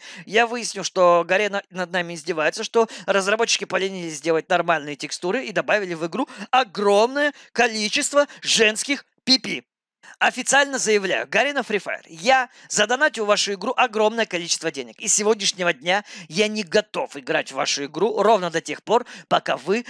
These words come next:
не удалите вагины из Free Fire, из моей любимой игры Free Fire. Уважайте своих игроков, уважайте нас.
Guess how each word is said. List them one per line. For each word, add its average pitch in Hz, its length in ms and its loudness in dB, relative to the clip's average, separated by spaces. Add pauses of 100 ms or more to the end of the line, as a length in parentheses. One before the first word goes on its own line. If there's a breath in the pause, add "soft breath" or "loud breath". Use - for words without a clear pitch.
(140 loud breath)
не 208 200 2
удалите 185 680 0 (160 loud breath)
вагины 190 680 0 (180 loud breath)
из 208 220 -2
Free 190 220 -2
Fire, 120 300 -4
из 160 180 -8
моей 185 200 4
любимой 233 400 -2
игры 202 220 -2
Free 214 260 0
Fire. 160 240 0
Уважайте 214 640 2
своих 220 280 -6
игроков, 190 440 0
уважайте 165 600 -2
нас. 160 400 -4